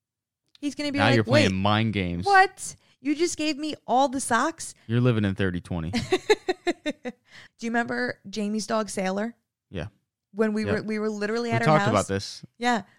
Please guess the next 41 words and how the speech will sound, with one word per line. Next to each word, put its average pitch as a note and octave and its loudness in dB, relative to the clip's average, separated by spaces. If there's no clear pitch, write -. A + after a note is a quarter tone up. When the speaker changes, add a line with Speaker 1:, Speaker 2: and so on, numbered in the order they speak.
Speaker 1:
We A3+ -6
were A3+ -2
literally A3+ -2
at A#3+ -2
her A#3 -4
house G#3 -4
planning G#3+ -4
our F#3 -2
Halloween G3+ -2
event F3 -4
last F3 -4
year, F#3+ -4
and F#3+ -4
he A3+ -6
got A3 -2
up G#3+ -2
on G#3+ -2
the G3+ -6
counter, G3 -4
grabbed A#3 -6
something, G3 -6
I - -4
don't A3 -2
even A#3 -4
know F#3+ -2
what F3+ -4
it - -8
was, E3 -2
and F#3+ -4
he A#3+ 0
looked G3+ -2
at C4 0
her, D4 -6
and G#3+ -4
he G#3+ 0
went G#3 0
to G#3 -4
run. F3+ -2
Speaker 2:
Right. G2 -12
Speaker 1:
And C3 2
Speaker 2:
You, F3+ 4